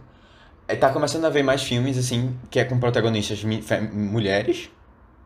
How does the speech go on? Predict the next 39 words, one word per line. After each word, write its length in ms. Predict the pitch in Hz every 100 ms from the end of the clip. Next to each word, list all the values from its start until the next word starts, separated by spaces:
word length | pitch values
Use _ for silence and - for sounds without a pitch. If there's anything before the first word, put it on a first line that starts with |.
| - - - - - -
Mas 280 | 107 127 135 -
essa 260 | 151 185
relação 540 | 196 180 165 - 143 139
delas 420 | 120 113 170 160
é 60 | 151
uma 100 | 156
coisa 180 | 151
bem, 320 | 127 131 165 196
assim, 300 | - 139 113
tipo, 200 | 117 123
a 40 |
gente 220 | 123 127
viu, 160 | 123 127
por 100 | 127
exemplo, 260 | 120 120 120
em 80 | 117
Elsa 260 | 123 143
e 80 | 135
Anna, 240 | 113 151
né? 220 | 117 107 113
Tipo, 240 | - 110
esse 160 | 107 120
amor 220 | 110 104
das 180 | 110 110
duas 300 | 104 104 117
lá. 280 | 98 117 - - - -
Mas 180 | - 120
eu, 80 | 175
eu 180 | - 170
acho 200 | 170 165
legal 260 | 165 156
quando 120 | 131 117
a 40 |
gente 180 | 120 113
vê, 140 | 104
assim, 220 | 104 104
esse, 420 | 95 - 104 101 80
essa 200 | 101 104
amizade, 600 | 104 101 95 98 104